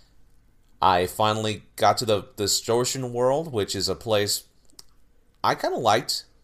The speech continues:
when I played through the first time, because it's, it's vastly, like, kind of a different type of space. It wasn't in the original Diamond and Pearl.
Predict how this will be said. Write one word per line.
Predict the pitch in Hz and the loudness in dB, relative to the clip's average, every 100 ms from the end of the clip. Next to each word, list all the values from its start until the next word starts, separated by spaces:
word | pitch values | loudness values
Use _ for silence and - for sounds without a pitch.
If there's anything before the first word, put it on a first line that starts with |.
| _ - | _ -10
when | 123 | -4
I | 117 | -2
played | - 127 | 0 -2
through | 131 120 | -2 -8
the | |
first | 123 123 123 | -4 -2 -2
time, | 127 117 135 | -2 -4 -4
because | 120 110 98 | 0 0 0
it's, | 95 95 - 135 | -4 -2 -4 -4
it's | 127 | -4
vastly, | 110 104 101 - 143 | -2 0 0 0 2
like, | 107 - | 0 0
kind | 104 | -4
of | 87 - | -6 -6
a | 98 | -10
different | 87 101 - 110 | -4 -4 -2 -2
type | 101 87 | -2 0
of | |
space. | - - 90 92 98 - - | -6 -2 -2 0 -2 -6 -6
It | |
wasn't | 120 151 156 | -2 0 0
in | 139 | -2
the | 120 | -2
original | 101 98 107 95 | -2 -4 -4 -4
Diamond | 85 92 95 | -4 -4 -6
and | 87 | -8
Pearl. | - 85 87 87 90 | -6 -2 0 -2 -4